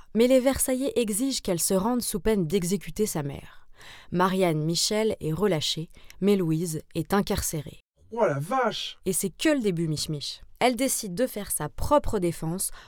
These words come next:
Speaker 1: lors de son procès, mais est malgré tout condamnée à la déportation en Nouvelle-Calédonie.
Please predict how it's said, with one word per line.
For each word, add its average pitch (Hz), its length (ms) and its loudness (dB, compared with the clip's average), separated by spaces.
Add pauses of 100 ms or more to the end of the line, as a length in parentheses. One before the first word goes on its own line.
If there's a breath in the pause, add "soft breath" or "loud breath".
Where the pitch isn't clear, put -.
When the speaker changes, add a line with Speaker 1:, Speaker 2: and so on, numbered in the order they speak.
Speaker 1:
lors 226 220 6
de 202 80 0
son 185 160 -2
procès, - 440 -6 (320 loud breath)
mais 220 220 6
est 185 100 4
malgré 208 380 2
tout 165 160 -10
condamnée 185 540 0
à 160 80 -2
la 156 120 0
déportation 190 760 -4
en 156 120 -2
Nouvelle-Calédonie. 165 840 -2